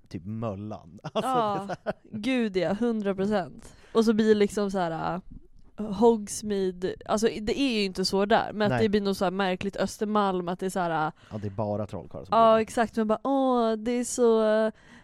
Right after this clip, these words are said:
Speaker 2: äh, homogent.
Speaker 1: Eller hur? Det är bara trollkarlar och
Speaker 2: Mm.
Speaker 1: alla kommer från så här gamla familjer och det är inget, det är inget nytt folk. Man får inte några spännande möten. Men här liksom, jag kan gå ner till liksom mugglarcaféet här och dricka mugglarkaffe om jag vill liksom. Det är så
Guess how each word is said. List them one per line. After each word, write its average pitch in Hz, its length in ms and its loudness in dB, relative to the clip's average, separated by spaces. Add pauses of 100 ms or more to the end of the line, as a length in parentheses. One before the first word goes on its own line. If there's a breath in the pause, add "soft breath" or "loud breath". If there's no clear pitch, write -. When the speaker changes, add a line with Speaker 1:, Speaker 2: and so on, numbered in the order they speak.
(200 loud breath)
Speaker 2:
äh, 220 240 4
homogent. 220 1600 0
Speaker 1:
Eller 127 220 -2
hur? 127 240 0
Det 120 80 -6
är 135 40 -4
bara 139 380 0
trollkarlar 120 560 -4
och 117 120 -4 (220 loud breath)
Speaker 2:
Mm. 180 120 -4
Speaker 1:
alla 143 200 0
kommer 139 360 -4
från 127 200 -10
så 127 60 -10
här 113 80 -14
gamla 127 400 -2
familjer 107 520 -6
och 110 60 -6
det 117 80 -8
är 131 60 -6
inget, 127 260 -8
det 131 60 -8
är - 20 -6
inget 131 140 -8
nytt 143 340 -8
folk. 110 380 -10
Man 120 160 -10
får 139 80 -6
inte 131 160 -10
några 120 200 -6
spännande 117 480 -8
möten. 117 640 -6 (280 loud breath)
Men 120 120 -8
här 143 260 -4
liksom, 135 260 -8
jag 117 140 -6
kan 147 140 -6
gå 165 100 -2
ner 135 220 -2
till 135 140 -8
liksom 113 240 -8 (240 loud breath)
mugglarcaféet 135 1040 -2
här 104 220 -8
och 101 60 -14
dricka 117 240 -8
mugglarkaffe 135 720 -4
om 147 120 -2
jag 123 120 -2
vill 85 220 -10
liksom. 110 260 -14
Det 120 60 -10
är 127 40 -10
så - 100 -10